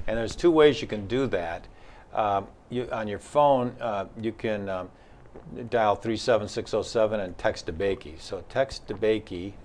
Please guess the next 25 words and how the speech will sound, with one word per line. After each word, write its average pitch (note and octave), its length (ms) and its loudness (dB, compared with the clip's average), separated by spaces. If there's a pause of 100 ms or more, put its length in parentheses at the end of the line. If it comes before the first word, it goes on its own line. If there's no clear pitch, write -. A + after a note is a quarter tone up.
D A#2 80 -6
E B2 240 -2
B A2 260 -4
A G2+ 140 -2
K G#2 200 -2 (100)
E G2+ 40 -6
Y, F#2+ 300 0
to F2 320 -6
three G#2+ 180 -6
seven G2+ 400 -4
six - 320 -8
oh F#2 140 -2
seven. E2+ 480 -6 (560)
Text G#2+ 320 -6
in G#2 100 -6
your F2+ 140 -10
message. F2 680 -10 (800)
Uh, F2+ 260 -8
or, C#3+ 760 8 (560)
uh, A2+ 100 2
you A2+ 160 0
can A2 240 -8
go, A2 380 4
uh, G2 220 0
to F#2+ 220 -12